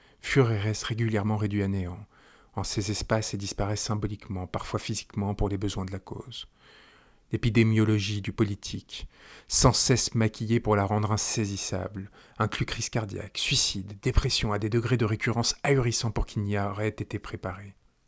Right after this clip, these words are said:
Le respect le plus minimal de l'altérité se perd dans la lutte pour un pouvoir qui n'apparaît plus que comme virtualité d'apparat, et qui donc autorise tous les coups.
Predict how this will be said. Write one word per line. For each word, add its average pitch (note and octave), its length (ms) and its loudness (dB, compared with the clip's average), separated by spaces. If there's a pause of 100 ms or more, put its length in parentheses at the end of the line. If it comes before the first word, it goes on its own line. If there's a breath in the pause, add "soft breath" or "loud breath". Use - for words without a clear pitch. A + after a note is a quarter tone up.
Le A2+ 100 2
respect A2+ 340 4
le A2+ 120 2
plus - 180 -2
minimal A2 480 4
de G2 80 -2
l'altérité G2 500 -2
se - 160 -2
perd G2 460 -4
dans G2+ 80 -8
la G2+ 120 -2
lutte A#2 220 0
pour G#2 140 -2
un G#2 80 -2
pouvoir A#2 340 -2
qui - 140 -4
n'apparaît G#2+ 340 0
plus - 240 -6
que - 140 -6
comme A2 220 -2
virtualité A2+ 640 -2
d'apparat, G2+ 520 -6 (500 loud breath)
et A2 60 -4
qui A2 140 -4
donc A#2 180 0
autorise A2+ 360 0
tous - 160 -6
les G2+ 120 -2
coups. - 260 -16